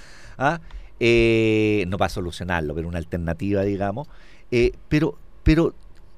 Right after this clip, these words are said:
no, n-, no nos escuchamos muchas veces, no nos queremos escuchar y nos centramos en lo, en lo nosotros.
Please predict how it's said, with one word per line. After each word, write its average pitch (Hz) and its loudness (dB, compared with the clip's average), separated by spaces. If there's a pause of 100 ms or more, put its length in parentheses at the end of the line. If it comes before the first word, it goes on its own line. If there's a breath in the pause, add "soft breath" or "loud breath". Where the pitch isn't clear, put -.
(200)
no, 226 4
n-, 175 -2
no 170 2
nos 262 2
escuchamos 214 -4
muchas 92 -10
veces, 82 -8
no 127 -4
nos 190 -6
queremos 202 -4
escuchar 202 -6
y 214 -6
nos 202 -8
centramos 196 -6
en 165 -2
lo, 165 -2 (240 loud breath)
en 160 2
lo 165 4
nosotros. - 0